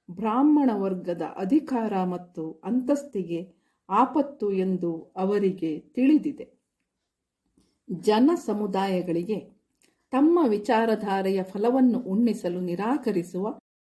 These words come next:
ಈ ಬುದ್ಧಿಜೀವಿ ವಲಯದ ಅಪ್ರಾಮಾಣಿಕತೆಯು ಅತ್ಯಂತ ನಾಚಿಕೆಗೇಡಿನ ಸಂಗತಿಯಾಗಿದೆ. ಮ್ಯಾಥ್ಯೂ ಅರ್ನಾಲ್ಡನ ಮಾತುಗಳಲ್ಲಿ ಹಿಂದೂ ಎಂದರೆ ಎರಡು ಲೋಕದ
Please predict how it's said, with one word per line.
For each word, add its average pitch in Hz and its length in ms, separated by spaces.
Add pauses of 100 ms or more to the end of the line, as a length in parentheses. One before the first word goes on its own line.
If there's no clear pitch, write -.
(200)
ಈ 277 260
ಬುದ್ಧಿಜೀವಿ 269 1080
ವಲಯದ 214 500 (400)
ಅಪ್ರಾಮಾಣಿಕತೆಯು 247 1400 (280)
ಅತ್ಯಂತ 330 760
ನಾಚಿಕೆಗೇಡಿನ 214 1000
ಸಂಗತಿಯಾಗಿದೆ. 185 1160 (880)
ಮ್ಯಾಥ್ಯೂ 233 760
ಅರ್ನಾಲ್ಡನ 196 640
ಮಾತುಗಳಲ್ಲಿ 190 880
ಹಿಂದೂ 262 640
ಎಂದರೆ 185 680 (540)
ಎರಡು 254 380
ಲೋಕದ 208 500